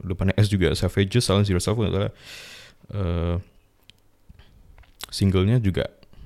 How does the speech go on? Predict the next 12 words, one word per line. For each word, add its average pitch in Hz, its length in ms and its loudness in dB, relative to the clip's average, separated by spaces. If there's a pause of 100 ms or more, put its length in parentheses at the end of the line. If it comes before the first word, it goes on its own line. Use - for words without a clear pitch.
(120)
depannya 82 400 -2
S, 92 160 0
aku 104 80 0
lupa. 85 320 2 (720)
Itu 127 400 4 (240)
video 95 320 2
klipnya 104 400 0 (400)
dingin 90 240 -2
banget 82 320 0
sih, - 80 -6
kayak - 320 -6
stage, - 560 -8